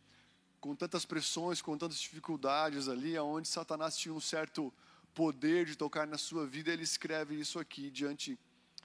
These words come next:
dando uma resposta pra um dos seus amigos que vinham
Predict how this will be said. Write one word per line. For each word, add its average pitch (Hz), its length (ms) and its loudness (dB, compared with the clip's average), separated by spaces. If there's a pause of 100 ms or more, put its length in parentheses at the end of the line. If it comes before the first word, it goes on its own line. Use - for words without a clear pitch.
(260)
dando 170 180 4
uma 185 160 4
resposta 180 560 4
pra 170 140 4
um 170 260 2
dos 170 320 -2 (260)
seus 190 320 2
amigos 180 560 -2
que - 140 -8
vinham 160 460 -2